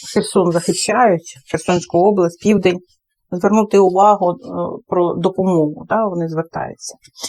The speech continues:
І що я можу сказати про Херсон? Ну, тут, е, ми бачимо, це символ України випав, бачите, ну, як символ, це оці, е, лебідь, да? Е, і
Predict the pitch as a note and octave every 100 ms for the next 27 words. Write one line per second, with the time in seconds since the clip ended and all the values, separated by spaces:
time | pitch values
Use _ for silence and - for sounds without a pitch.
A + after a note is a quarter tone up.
0 | - - - - - A#3 - C#4 B3 A#3
1 | A3+ G#3+ G#3+ G#3 G#3+ F#3 - G3 G3+ -
2 | G3+ F#3 F#3 D#3 F#3+ G3+ G3 G3 - G3
3 | F#3 F3 F3 F3+ F3 F#3+ F#3+ - G3 F3+
4 | F3+ F3 F3 E3+ E3+ E3+ _ _ _ _
5 | _ _ _ _ _ _ _ _ _ _
6 | _ - - G#3+ - C4+ A3+ G3+ G3+ G3+
7 | A3 B3+ C4 E3 D#3+ - D3 - - -
8 | F#3+ - - E3+ E3+ E3 F#3 F3 D#3+ -
9 | - E3 D#3+ D#3 - - E3+ D#3+ D3+ D3+
10 | E3 - F3 E3+ D#3+ D3+ D#3 _ _ _
11 | _ _ _ _ _ - A#2+ D3+ D3+ D3
12 | E3 G#3+ A#3 F#3 E3+ - - F3 G#3+ B3+
13 | _ _ - - - - - - D#3 D#3+
14 | D#3+ D#3+ D#3+ - F#3 F#3 F#3 F#3